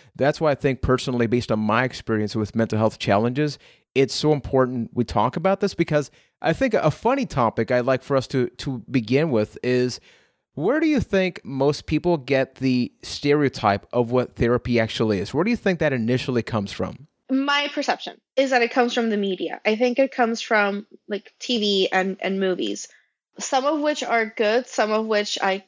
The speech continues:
Speaker 2: kind of cringe as a therapist when I see it. I'm like, "Oh, you're really not supposed to do that." So that's my,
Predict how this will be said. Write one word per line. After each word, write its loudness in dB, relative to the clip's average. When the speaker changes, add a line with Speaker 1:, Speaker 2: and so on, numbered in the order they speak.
Speaker 2:
kind -2
of -10
cringe -2
as -2
a -6
therapist -2
when -2
I 0
see -4
it. -2
I'm -4
like, -2
"Oh, -2
you're 0
really 0
not -4
supposed -4
to -10
do 0
that." 0
So 2
that's -2
my, 2